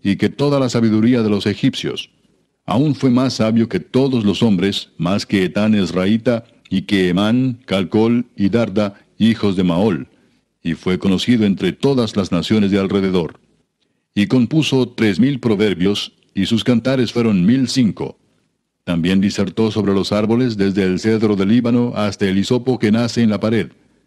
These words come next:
Asimismo disertó sobre los animales, sobre las aves, sobre los reptiles y sobre los peces.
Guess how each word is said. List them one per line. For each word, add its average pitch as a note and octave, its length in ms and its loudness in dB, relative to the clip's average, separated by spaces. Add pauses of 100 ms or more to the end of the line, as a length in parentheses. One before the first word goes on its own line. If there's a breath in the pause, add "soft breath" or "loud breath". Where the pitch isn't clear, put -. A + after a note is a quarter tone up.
(260)
Asimismo F2+ 580 0
disertó F#2+ 500 0
sobre G2+ 260 0
los F#2+ 180 -2
animales, A2+ 600 0 (200 soft breath)
sobre G2+ 280 0
las G2 220 -2
aves, A2 460 -2 (160 soft breath)
sobre G#2+ 340 0
los G#2 160 0
reptiles B2+ 640 0
y A2 80 2
sobre G#2+ 240 0
los G#2+ 160 0
peces. - 460 -4